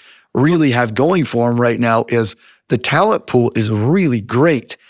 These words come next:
And that is huge for producers because now a producer,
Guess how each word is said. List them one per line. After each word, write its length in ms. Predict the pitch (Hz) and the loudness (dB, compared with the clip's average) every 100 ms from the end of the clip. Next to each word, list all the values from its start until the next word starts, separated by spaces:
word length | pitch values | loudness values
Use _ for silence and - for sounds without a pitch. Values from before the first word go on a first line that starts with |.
| _ _ - | _ _ -2
And 160 | 131 | 0
that 260 | 151 185 - | 2 0 -2
is 180 | 131 - | -4 -4
huge 680 | - - 185 196 151 123 - - | -8 -4 0 2 2 -2 -6 -6
for 220 | - 127 | -2 -2
producers 640 | - 120 185 202 - 123 | 0 0 2 0 0 -2
because 320 | 107 131 123 143 | -2 -4 -2 0
now 180 | 170 | 2
a 60 | 170 | 0
producer, 680 | - 139 180 175 147 135 | 0 0 0 0 -2 -2